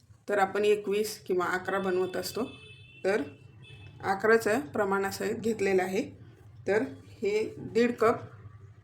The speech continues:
नारळाचा किस घेतलाय आणि हे दीड कप तांदळाची पिठी घेतली. हे रेशनच्या तांदळाचे बनवतोय आपण. आणि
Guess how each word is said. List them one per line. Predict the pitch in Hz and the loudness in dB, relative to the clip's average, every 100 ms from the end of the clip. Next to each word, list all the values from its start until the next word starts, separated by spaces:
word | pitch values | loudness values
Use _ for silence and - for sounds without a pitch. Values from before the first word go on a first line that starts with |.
| - - - - - - - | -20 -20 -20 -20 -20 -20 -6
नारळाचा | 180 190 190 190 196 | 2 4 6 6 2
किस | 202 214 208 | -2 -2 -2
घेतलाय | 208 165 175 254 - - - - - - | -4 -4 -2 -4 -6 -14 -14 -14 -12 -4
आणि | 170 196 254 | -2 0 -2
हे | - 196 226 - - - - - - - - - - - - - - - | -2 -2 -2 -4 -12 -14 -12 -12 -12 -14 -16 -14 -14 -14 -14 -14 -14 -8
दीड | 180 240 233 | 0 2 4
कप | 214 220 - - - | 4 2 0 -10 0
तांदळाची | 214 202 202 202 208 | 2 4 4 4 2
पिठी | 220 214 | -2 0
घेतली. | 214 190 185 | 2 2 4
हे | 214 190 | 2 6
रेशनच्या | 214 - 240 240 - | 6 6 2 2 2
तांदळाचे | 196 196 196 214 | 4 6 6 4
बनवतोय | 190 185 180 180 | 2 2 2 0
आपण. | 180 - 190 - - - - - - - | -4 -2 -4 -4 -14 -20 -20 -20 -14 0
आणि | 180 202 | 2 4